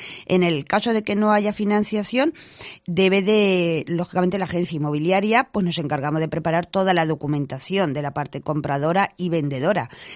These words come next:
A la elevación a escritura pública hay que llevar un certificado de comunidad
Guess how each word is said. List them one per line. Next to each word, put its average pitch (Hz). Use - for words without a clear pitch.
A 180
la 175
elevación 170
a -
escritura 180
pública 190
hay 226
que 214
llevar 175
un 202
certificado 175
de 190
comunidad 165